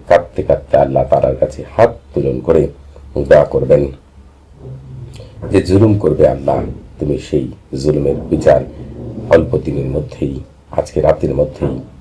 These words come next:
তুমি করে দিও। এই কথাগুলো আপনি হচ্ছে, আপনি যেভাবে শাস্তি চান সেইভাবেই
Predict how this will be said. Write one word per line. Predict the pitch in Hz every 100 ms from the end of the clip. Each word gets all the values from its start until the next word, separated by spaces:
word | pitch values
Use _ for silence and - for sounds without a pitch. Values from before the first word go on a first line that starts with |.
| - - -
তুমি | 69 65 - - -
করে | 85 73
দিও। | 67 65 65 - - - - -
এই | 95 104 104
কথাগুলো | - 95 78 69
আপনি | 65 71 67
হচ্ছে, | - - 113 113 - - _ -
আপনি | - 107
যেভাবে | 98 98 104 95
শাস্তি | - 71 - 67
চান | - 67 67 - - -
সেইভাবেই | - 80 76 80 104 107